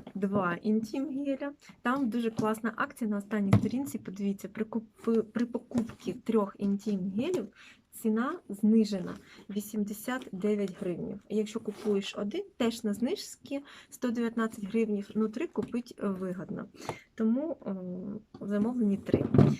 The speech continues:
Також вона замовила крем «Королівський бархат». Не знаю собі, чи, можливо, комусь, але це їде туди, до неї. Е, средство, е,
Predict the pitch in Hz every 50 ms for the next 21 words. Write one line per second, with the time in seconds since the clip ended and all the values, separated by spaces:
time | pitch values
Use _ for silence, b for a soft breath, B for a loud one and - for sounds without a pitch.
0 | B B B - - 254 254 233 220 - - 214 214 214 208 202 208 202 196 202
1 | 208 202 196 202 196 190 190 185 180 - - - - 214 208 196 190 196 196 202
2 | 196 196 196 190 190 - - - 196 190 226 311 339 - - 285 277 - - -
3 | 214 214 208 214 208 202 180 175 180 - - 208 185 - 302 294 - - 214 190
4 | 190 180 202 196 196 180 165 160 - - 196 185 208 277 403 403 - - - _
5 | _ _ _ _ - - 196 208 240 254 - - 196 214 - - - 220 226 214
6 | 220 214 220 - - 196 180 185 - - 196 - 196 190 185 175 170 - - B
7 | B B B B B B B B B B B B _ - - - _ _ - -
8 | _ - _ _ _ _ _ _ - 202 202 196 196 196 190 190 185 - - -
9 | - 247 240 233 220 - - 208 196 185 - 196 202